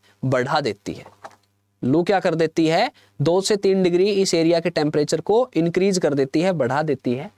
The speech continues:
तो देखो, उसने अगर मान लो भारत की बात करें तो भारत में लोकल विंड कौन सी है? भारत की लोकल विंड है लू। ओके,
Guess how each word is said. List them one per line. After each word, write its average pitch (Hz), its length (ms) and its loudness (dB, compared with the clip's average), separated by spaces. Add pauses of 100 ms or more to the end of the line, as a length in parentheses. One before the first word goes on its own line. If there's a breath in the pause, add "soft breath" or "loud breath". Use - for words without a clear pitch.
(520 loud breath)
तो 240 320 2 (460)
देखो, 190 320 0 (120)
उसने 247 420 2 (140)
अगर 214 200 2
मान 254 180 2
लो 277 120 2
भारत 180 360 0
की 277 120 0
बात 226 240 2
करें 202 240 0 (100)
तो 208 80 0
भारत 165 360 0
में 247 100 4
लोकल 240 320 2
विंड 240 200 2
कौन 226 220 2
सी 233 160 2
है? 233 180 0 (180)
भारत 147 340 -2
की 233 120 0
लोकल 202 300 2
विंड 202 180 2
है 240 120 0
लू। 165 320 2 (240)
ओके, 131 240 -2